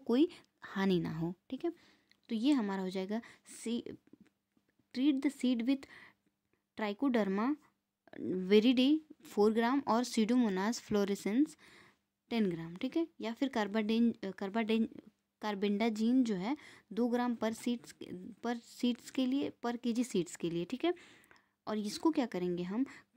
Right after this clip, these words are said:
carbendazim में जब इसको यूज़ करेंगे तो सीड को जो है हम चौबीस घंटे भिगो के रखेंगे, ठीक है। चौबीस घंटे सोने से, अ, सोइंग से पहले इसको हम क्या करेंगे, ट्रीट कर लेंगे, ठीक है।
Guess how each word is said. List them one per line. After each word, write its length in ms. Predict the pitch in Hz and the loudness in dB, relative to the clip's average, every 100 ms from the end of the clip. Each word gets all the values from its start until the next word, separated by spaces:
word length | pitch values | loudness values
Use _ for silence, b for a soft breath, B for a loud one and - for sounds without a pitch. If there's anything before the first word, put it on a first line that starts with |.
| 202 | -10
carbendazim 680 | 190 196 196 254 233 208 | -4 -4 -2 -2 0 0
में 220 | 185 180 | 0 -2
जब 160 | 180 185 | -2 -4
इसको 220 | 180 - | -4 -2
यूज़ 220 | 240 202 | -2 -2
करेंगे 340 | - 175 180 202 | -6 -6 -4 -4
तो 280 | - 311 - | -4 -6 -6
सीड 500 | - 220 233 254 254 | -8 -2 0 2 0
को 460 | - 180 214 262 240 208 _ b b b _ _ | 0 -2 -2 -4 -6 -14 _ b b b _ _
जो 140 | 185 185 | -6 -4
है 100 | 185 | -2
हम 140 | 240 | -2
चौबीस 440 | 233 220 214 233 | -2 -4 -2 -4
घंटे 360 | 208 180 170 269 | -4 -6 -4 -2
भिगो 300 | 254 208 180 | 2 2 0
के 120 | 170 | -2
रखेंगे, 460 | 165 - 170 170 185 - _ _ _ _ _ _ | -6 -10 -12 -12 -12 -18 _ _ _ _ _ _
ठीक 160 | 247 339 | -8 -6
है। 80 | 339 b b b | -6 b b b
चौबीस 280 | 208 202 220 | -6 -2 0
घंटे 400 | 202 190 311 - _ - | 0 0 -2 -4 _ -18
सोने 320 | - 208 202 | -4 0 0
से, 140 | 220 | -2
अ, 280 | - 185 175 | -4 -4 -4
सोइंग 500 | - - 220 233 269 | -8 0 4 8 8
से 120 | 262 | 6
पहले 320 | 233 180 185 | -4 -6 -2
इसको 240 | 190 - 190 | -2 -4 -6
हम 100 | 180 | -6
क्या 140 | 185 | -6
करेंगे, 380 | 175 180 196 349 B B B B _ - | -6 -6 -4 -4 B B B B _ -12
ट्रीट 220 | - 233 - | -2 -2 -2
कर 140 | 175 | -8
लेंगे, 380 | 165 165 165 190 _ _ _ _ _ _ _ _ | -6 -6 -6 -10 _ _ _ _ _ _ _ _
ठीक 140 | 233 | -6
है। 100 | 302 | -6